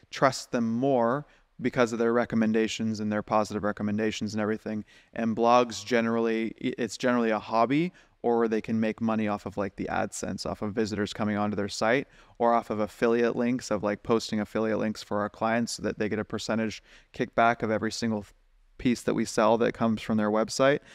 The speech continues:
There's a diff-, bunch of different ways that they can, uh, make money off of that as well. So that's kind of, like, what their, what their goal is. It's kind of like those themed Instagrams where they, where they charge people to,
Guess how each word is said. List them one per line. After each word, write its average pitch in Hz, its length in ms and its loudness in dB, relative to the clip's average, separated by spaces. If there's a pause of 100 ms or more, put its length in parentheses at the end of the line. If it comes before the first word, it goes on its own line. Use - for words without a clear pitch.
(140)
There's 120 160 0
a 117 60 2
diff-, 117 280 2
bunch 127 200 4
of 113 40 -6
different 113 240 -2
ways 113 240 0
that 110 160 -4
they 110 140 0
can, 104 320 -2 (320)
uh, 104 240 0
make 113 320 -2
money 107 240 2
off 101 200 -4
of - 80 -16
that 95 160 -2
as 95 160 -8
well. 98 280 -2
So - 160 -4
that's 110 240 0
kind 113 160 0
of, 98 80 -4
like, 104 240 -4
what 107 140 -4
their, 101 380 0 (280)
what 110 140 -10
their 110 180 4
goal 104 320 0
is. 104 160 -4
It's - 160 -6
kind 123 160 2
of 113 40 0
like 110 280 -2 (340)
those 113 260 0
themed 113 300 0
Instagrams 107 600 -2
where 107 260 0
they, 104 320 -2 (260)
where 113 160 0
they 110 160 2
charge 107 460 0
people 110 380 -2
to, 104 500 -4